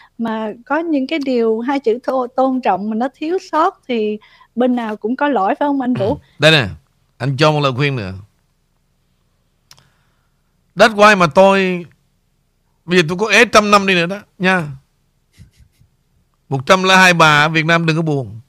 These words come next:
Speaker 2: Tôi có thèm chảy nước miếng đi nữa, tôi cũng không bao giờ mà về Việt Nam cưới đem vợ qua cả, cho dù là chân dài. Cái lý do đó quý vị, <clears throat> tôi cần một người để làm gì?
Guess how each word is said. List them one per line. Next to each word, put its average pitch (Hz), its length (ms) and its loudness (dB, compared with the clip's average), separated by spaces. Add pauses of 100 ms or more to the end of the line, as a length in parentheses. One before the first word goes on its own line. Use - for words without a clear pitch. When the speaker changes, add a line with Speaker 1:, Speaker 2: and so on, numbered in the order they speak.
(1900)
Speaker 2:
Tôi 196 100 -2
có 226 60 -6
thèm 175 320 2
chảy 180 160 4
nước 208 120 -2
miếng 233 180 -2
đi 226 80 -6
nữa, 180 180 -6
tôi 214 80 -8
cũng 226 100 -16
không 226 180 -4
bao 226 100 4
giờ 180 260 4
mà 160 120 -2
về 156 140 -2
Việt 156 160 -4
Nam 190 220 -4
cưới 233 220 2
đem 202 200 0
vợ 147 240 0
qua 175 200 -4
cả, 156 100 -16 (1700)
cho 233 120 8
dù 214 160 4
là 180 120 4
chân 196 140 -2
dài. 127 320 0 (2000)
Cái 247 80 0
lý 262 100 4
do 240 220 6
đó 240 60 4
quý 247 100 -2
vị, 156 240 2 (420)
<clears throat> - 80 2 (920)
tôi 202 140 -6
cần 180 200 4
một 160 80 -2
người 160 200 0
để 165 60 0
làm 170 180 -2
gì? 127 240 -8